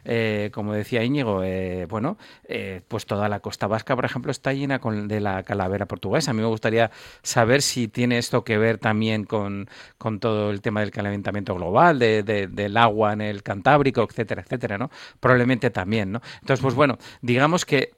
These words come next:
que, eh, de una forma u otra todo está relacionado y en el sentido del el camino, eh, con, con estas ac-, con las actuales personas responsables de, de, de la organización, de,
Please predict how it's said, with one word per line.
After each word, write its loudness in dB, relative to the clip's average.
que, 0
eh, 0
de 0
una 0
forma 2
u 2
otra 0
todo 4
está -2
relacionado 0
y -2
en 0
el -2
sentido 0
del 2
el -6
camino, 2
eh, -2
con, -4
con 0
estas -2
ac-, 0
con 0
las 0
actuales 0
personas 0
responsables 0
de, -4
de, -2
de -2
la 2
organización, -2
de, -2